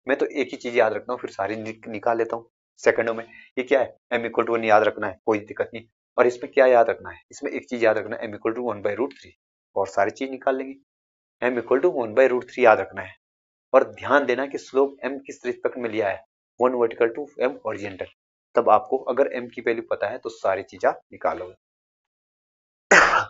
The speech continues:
अब यहाँ तैयार ना, हाँ ये हो गया। अब according to Manning's equation, Manning's equation, ये तो चेजिस इक्वेशन के according था ये, अब Manning's equation के according भी सेम आता है, सेम, सेम, ओके। अब क्या करना है, condition for the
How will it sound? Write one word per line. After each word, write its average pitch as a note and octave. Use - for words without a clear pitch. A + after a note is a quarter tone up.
अब C#3
यहाँ B2
तैयार B2
ना, D3
हाँ B2
ये A2+
हो A#2
गया। B2+
अब -
according D3
to -
Manning's A#2+
equation, G#2
Manning's C3+
equation, B2+
ये C3
तो C3
चेजिस B2+
इक्वेशन B2+
के B2
according G#2+
था G#2
ये, G2
अब C3+
Manning's C#3+
equation C#3
के C#3
according A2+
भी C3+
सेम A2+
आता G2+
है, G2
सेम, G2+
सेम, G2+
ओके। D3
अब D3
क्या D#3+
करना C#3+
है, D3
condition C#3+
for C#3+
the D3